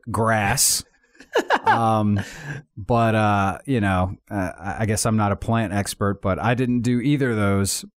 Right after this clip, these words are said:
Speaker 1: Uh, but the first night, the last night, we were much more reasonable. And thankfully, that led to an easier Sunday morning where we just paddled the whole way. We paddled for two hours straight.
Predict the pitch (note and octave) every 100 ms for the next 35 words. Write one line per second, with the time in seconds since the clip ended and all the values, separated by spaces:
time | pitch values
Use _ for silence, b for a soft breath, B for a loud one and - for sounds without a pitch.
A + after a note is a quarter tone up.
0 | - G#2 G2 F#2+ A#2 C#3+ G3+ F3 F#3 F3
1 | A#2+ B2+ C#3+ E3+ D#3 D#3 C#3 B2+ A#2+ B2+
2 | - C#3 B2+ A#2 A#2+ A2+ A2 A2+ G2+ _
3 | _ _ _ _ _ E2 G#2 G#2 G2+ G2
4 | - - D3 C#3+ B2 B2 A#2 A2 _ _
5 | - G#2+ A2+ A#2 G#2 - G#2+ G2+ - D#3+
6 | D#3+ C3+ C3+ B2 B2 - - - C#3 B2+
7 | A#2+ B2+ B2+ A#2+ A2 C3 B2+ B2+ A#2+ C#3
8 | - - D3 D3+ A2+ G2+ A2 A#2+ A2 A2
9 | F2+ G2 G#2+ A#2+ A#2+ A2+ G2+ - B2+ A#2+
10 | G#2 G2 - - F#2+ G2